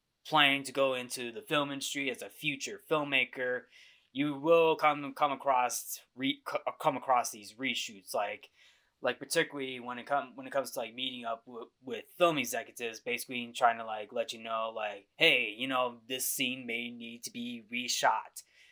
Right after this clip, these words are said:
You may have to do this scene again. You may have to do more scene. You had to do more scenes that me-, need to reshoot." I mean, at first, you're probably wondering, "Okay, maybe the,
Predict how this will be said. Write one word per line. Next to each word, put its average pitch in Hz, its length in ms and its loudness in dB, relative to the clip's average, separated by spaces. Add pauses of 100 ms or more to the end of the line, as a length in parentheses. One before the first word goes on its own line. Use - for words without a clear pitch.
(140)
You 131 100 -4
may 139 140 4
have 135 160 4
to 139 260 -4
do 135 240 -8
this 139 200 -2
scene 151 240 -4
again. 151 480 6
You 120 100 -8
may 135 120 -2
have 139 140 -2
to 139 80 -12
do 170 240 -6
more 170 360 0
scene. 170 400 -2
You 151 240 -2
had 156 140 10
to 156 60 -8
do 160 320 -4
more 156 240 0
scenes 165 260 -4
that 165 140 2
me-, 175 180 -10
need 170 220 -10
to 165 80 -6
reshoot." 185 400 -4 (360)
I 151 120 6
mean, 165 400 -4 (500)
at 156 140 10
first, 190 200 6
you're 160 80 4
probably 147 220 10
wondering, 143 300 -2 (180)
"Okay, 143 580 4
maybe 170 300 4
the, 175 160 -2